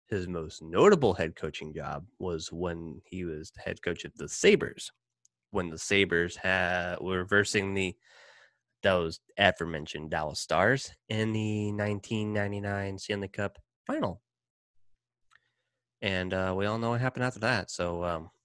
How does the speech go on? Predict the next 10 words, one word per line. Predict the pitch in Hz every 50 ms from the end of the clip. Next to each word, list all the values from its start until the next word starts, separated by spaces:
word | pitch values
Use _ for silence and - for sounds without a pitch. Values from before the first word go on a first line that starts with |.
| _ _ _ _ _ - - _ _
yeah. | - 113 123 131 120 101 - _ _ _ _ _ _ _ _ _ _ _ _ _ _ _ _ _ -
Um, | - 92 92 92 92 92 92 90 90 90 92 90 _ _ _ _ _ _ _ _ _ _ _ _ _ - -
I | 104 117
would | 135 139 127
imagine, | 110 101 98 95 95 95 95 95 92 98 92 87 87 85 82 85 92 - _ _ _ _ -
well, | - 110
first | 101 - 127 123 113 - - 120
off, | 107 104 101 98 - - - _ _ _ _ _ _ - - -
apparent-, | 113 - - 120 120 120 - -
if, | - 117 117 113 - -